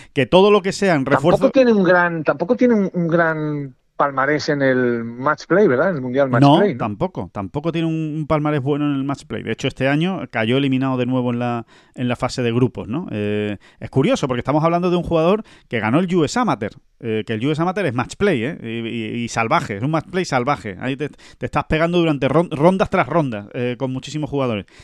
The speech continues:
Speaker 1: Y, y lo ganó, ¿no? O sea que sí es un jugador que en el match play, eh, se había defendido muy bien, pero, pero como profesional, ¿no? Como profesional le, le, le está costando, o, bueno, o por lo
Speaker 2: No,
Speaker 1: menos
Speaker 2: no,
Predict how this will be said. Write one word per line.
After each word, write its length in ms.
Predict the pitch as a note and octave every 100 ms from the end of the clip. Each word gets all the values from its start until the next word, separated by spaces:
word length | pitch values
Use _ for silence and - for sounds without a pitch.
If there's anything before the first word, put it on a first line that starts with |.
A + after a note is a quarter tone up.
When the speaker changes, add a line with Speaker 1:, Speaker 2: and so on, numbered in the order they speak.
| - -
Speaker 1:
Y, 220 | B2+ -
y 60 | A#2
lo 120 | G#2+
ganó, 320 | F#2+ D3 F#3+
¿no? 120 | D#3
O 40 | D3
sea 160 | C#3
que 180 | B2+ A2 - - - -
sí 240 | - F#3
es 100 | G3+
un 100 | G3
jugador 340 | F3 E3+ E3+
que 60 | D#3
en 100 | D#3
el 80 | D3
match 200 | D#3 -
play, 320 | - D#3 D3 -
eh, 480 | C3+ C3 B2 A#2+ - _
se 140 | - C3
había 180 | C3 D3
defendido 480 | C3 A#2+ C3 C#3+
muy 160 | A#2+ A2+
bien, 280 | B2 A#3 -
pero, 600 | - B2+ B2 A#2 A2+ G#2+ -
pero 220 | A#2+ F#2
como 200 | A#2 A2+
profesional, 580 | - A2 G#2+ A2 C#3 G3+
¿no? 200 | G#3 -
Como 200 | - B2+
profesional 540 | A2+ A2+ G#2 A2+ D#3 G3+ - - -
le, 300 | C3+ C3 B2+
le, 320 | B2 A#2+ -
le 80 | A#2+ -
está 80 | D3
costando, 560 | D3+ - G#3+ G#3+ C3
o, 340 | G#2+ A#2+ A#2+ A2 - _ _ _ - - G4 - -
bueno, 300 | - C#3+ G#3
o 60 | F3+
por 140 | - B2+
lo 80 | B2
Speaker 2:
No, 60 |
Speaker 1:
menos 300 | D#3 G#3 F3
Speaker 2:
no, 80 | D3+